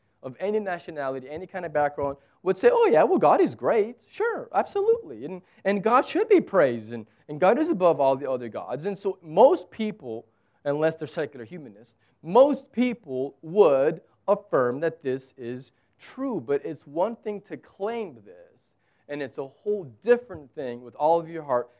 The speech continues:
to actually live this. Because most people that are religious, in our context, most people that we live with are religious.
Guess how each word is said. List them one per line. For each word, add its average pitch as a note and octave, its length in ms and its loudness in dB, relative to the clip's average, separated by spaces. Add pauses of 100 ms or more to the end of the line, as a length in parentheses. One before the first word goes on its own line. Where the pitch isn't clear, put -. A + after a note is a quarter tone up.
(160)
to - 200 -14
actually C#3+ 460 -6
live C3 420 -8
this. - 320 -20
Because B2+ 380 -8
most D#3+ 520 -2
people F#3+ 320 -10
that C#3 140 -2
are C#3+ 100 0
religious, E3 560 -4
in A2+ 100 -12
our D3 120 -4
context, F#3 600 -8 (380)
most C#3+ 180 -6
people D#3 140 -6
that D#3 100 2
we D3+ 120 -2
live D#3 260 -4
with F3 240 -6
are E3 420 6 (160)
religious. C#3 720 -2